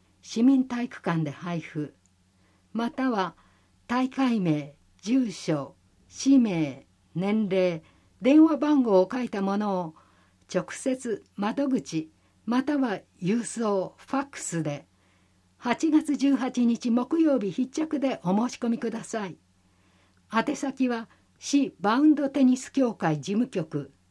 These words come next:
郵便番号五七二の零八二三、下北町十六番十六号、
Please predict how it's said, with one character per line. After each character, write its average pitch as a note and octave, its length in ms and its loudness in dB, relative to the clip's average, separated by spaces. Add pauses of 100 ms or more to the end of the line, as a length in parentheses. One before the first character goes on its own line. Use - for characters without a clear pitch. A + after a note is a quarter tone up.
(800)
郵 C#4+ 220 2
便 C#4+ 260 6
番 B3+ 260 0
号 D#3+ 380 0 (380)
五 D4 280 4
七 B3+ 380 2
二 A3 180 2
の D#3+ 320 -2
零 B3+ 300 0
八 C4 340 -4
二 G#3 240 0
三、 D#3 460 -6 (680)
下 A#3+ 320 0
北 A#3 300 -4
町 D#3 380 -2
十 A#3+ 280 0
六 C#4 240 -2
番 D#3+ 280 -2
十 G#3 200 0
六 G#3 300 -2
号、 D3 400 -6